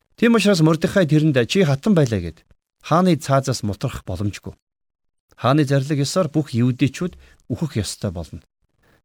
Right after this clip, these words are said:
За, тэр цагт хатан ч гэсэн евдээ хүн учраас гарцаагүй үхэн шүү дээ гэдгийг Эстерт Мордехай сануулan хэлсэн байна. А, харин Ахишверош хааны хувьд гэх юм бол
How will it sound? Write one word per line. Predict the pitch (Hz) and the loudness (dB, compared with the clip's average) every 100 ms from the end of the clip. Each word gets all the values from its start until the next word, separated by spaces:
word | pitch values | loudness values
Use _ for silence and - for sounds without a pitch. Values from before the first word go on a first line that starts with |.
| - | -10
За, | |
тэр | 101 - 180 | -4 0 0
цагт | - 190 - | 0 -4 -4
хатан | 110 - 185 190 | -10 -4 0 0
ч | - | 0
гэсэн | 185 - - 240 - _ _ _ - | -4 0 0 0 -2 _ _ _ 2
евдээ | 127 147 143 170 127 - - | 4 4 4 2 2 -2 -4
хүн | 135 | -2
учраас | 110 - 131 185 - _ _ - | -2 -2 -4 -4 -6 _ _ -6
гарцаагүй | - - 170 165 196 | -6 0 0 2 0
үхэн | 104 123 | 0 -2
шүү | 101 101 | -4 -6
дээ | 95 110 101 | -4 -4 -4
гэдгийг | - 98 - _ _ | -6 -8 -8 _ _
Эстерт | - 98 - 175 175 _ _ _ _ | -8 -8 -4 -4 -4 _ _ _ _
Мордехай | 98 95 - - 127 160 - _ _ | -8 -6 -8 -6 -6 -6 -10 _ _
сануулan | - - 95 104 143 156 _ _ | -12 -6 -4 -4 -6 -10 _ _
хэлсэн | - - - 87 | -8 -6 -6 -6
байна. | 78 - _ _ _ _ _ _ _ _ _ _ _ _ _ | -10 -18 _ _ _ _ _ _ _ _ _ _ _ _ _
А, | 123 | -2
харин | 120 208 247 151 - _ _ | 2 4 4 2 -2 _ _
Ахишверош | - - 196 208 247 226 | -2 0 0 2 2 2
хааны | 175 175 151 | 2 4 4
хувьд | 139 | 0
гэх | - - | -4 -4
юм | 135 | -2
бол | 123 | -2